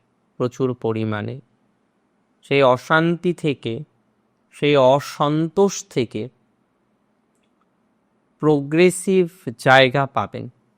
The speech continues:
একশো শতাংশ নিশ্চয়তা দিলাম। হ্যাঁ, স্ট্রেস আছে, and we have to manage our stress। আমাদের স্ট্রেস ম্যানেজমেন্টও করতে হবে।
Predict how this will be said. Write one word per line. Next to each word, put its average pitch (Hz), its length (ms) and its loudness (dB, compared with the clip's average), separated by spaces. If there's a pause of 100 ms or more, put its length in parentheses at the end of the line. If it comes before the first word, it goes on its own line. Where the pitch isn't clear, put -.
(560)
একশো 143 500 -2
শতাংশ 131 640 -2
নিশ্চয়তা 110 760 -8
দিলাম। 120 260 -16 (1160)
হ্যাঁ, 117 260 2
স্ট্রেস - 560 -2
আছে, 156 460 0 (920)
and 127 200 2
we 147 200 2
have 151 180 4 (220)
to 160 60 0
manage 135 500 2
our 147 200 4
stress। - 460 -8 (200)
আমাদের 120 580 -2 (500)
স্ট্রেস - 440 -4
ম্যানেজমেন্টও 127 680 -2
করতে 127 340 -6
হবে। 131 280 -6